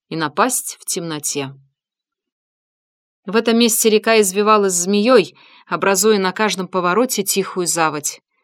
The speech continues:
Показывая их рост, Кахега сказал, что такая спокойная вода —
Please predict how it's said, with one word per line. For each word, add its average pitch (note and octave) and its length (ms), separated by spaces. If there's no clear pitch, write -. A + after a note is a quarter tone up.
Показывая C#4+ 520
их - 140
рост, C#4 280
Кахега B3 400
сказал, A3 560
что G3+ 240
такая B3 360
спокойная A#3+ 640
вода — F#3+ 400